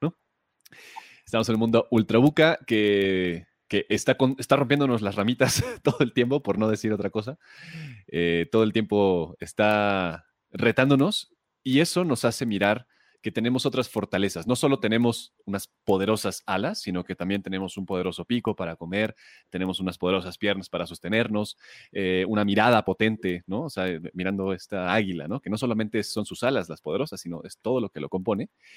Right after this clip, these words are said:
y que eso es la marca personal. No es que nos distingamos en una, sino que tanto integramos diferentes aspectos de nuestra realidad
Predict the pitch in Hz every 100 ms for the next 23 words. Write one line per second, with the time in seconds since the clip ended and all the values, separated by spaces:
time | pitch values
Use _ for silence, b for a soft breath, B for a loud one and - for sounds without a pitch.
0 | b 101 120 135 147 131 - 110 101 101
1 | - 87 - 78 73 _ - 113 127 -
2 | 110 95 92 95 101 107 - 92 104 131
3 | b b b - 98 98 113 113 113 107
4 | 98 92 92 107 127 98 - 92 101 95
5 | 92 95 90 - - 95 85 85 - 85
6 | 82 87 92